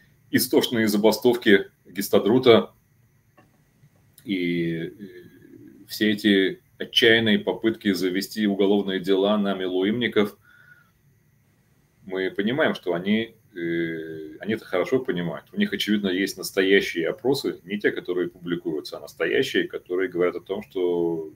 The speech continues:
дела-то их плохие. Народ не ведется на их разводки, народ понимает, где у нас настоящая проблема,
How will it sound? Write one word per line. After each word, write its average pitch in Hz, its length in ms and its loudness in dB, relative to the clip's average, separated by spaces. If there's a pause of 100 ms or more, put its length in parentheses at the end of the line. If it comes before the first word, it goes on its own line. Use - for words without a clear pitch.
(100)
дела-то 92 400 0
их - 220 -14
плохие. - 500 -6 (580)
Народ 104 400 2
не 113 160 2
ведется 117 560 2
на 87 120 -6
их 90 200 -2
разводки, 90 540 -2
народ 82 420 -4
понимает, 104 680 2
где 98 180 0
у 90 100 -4
нас 85 220 -8
настоящая 87 640 -2
проблема, 107 720 -2